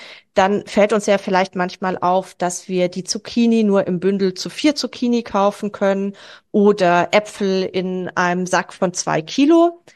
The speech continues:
Und vielleicht braucht man aber gar nicht zwei Kilo Äpfel und vielleicht will man auch nur eine Zucchini kaufen. Das heißt also, über solche Angebote quasi kann eben auch die Lebensmittelverschwendung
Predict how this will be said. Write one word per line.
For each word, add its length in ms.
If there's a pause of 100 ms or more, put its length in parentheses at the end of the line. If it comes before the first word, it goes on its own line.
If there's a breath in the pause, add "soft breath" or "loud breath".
(300 soft breath)
Und 140
vielleicht 800
braucht 240
man 100
aber 260
gar 200
nicht 320
zwei 160
Kilo 260
Äpfel 480
und 180
vielleicht 340
will 80
man 160
auch 100
nur 160
eine 180
Zucchini 440
kaufen. 400 (240 loud breath)
Das 160
heißt 260
also, 180
über 220
solche 340
Angebote 600
quasi 500 (280 loud breath)
kann 200
eben 300
auch 340
die 140
Lebensmittelverschwendung 1120